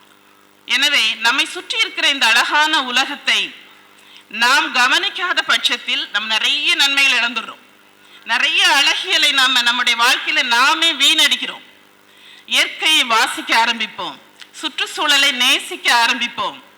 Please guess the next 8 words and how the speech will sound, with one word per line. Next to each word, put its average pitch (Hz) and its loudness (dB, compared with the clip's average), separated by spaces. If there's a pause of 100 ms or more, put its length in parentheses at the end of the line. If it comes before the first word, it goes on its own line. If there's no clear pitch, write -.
(280)
அப்போது 311 0
இந்த 262 -4
உலகமும் 294 -2 (500)
உலகின் 277 -4
ஒரு 269 -2
சிறு 381 -6
அங்கமாயிருக்கிற 269 0
நாமும் 262 0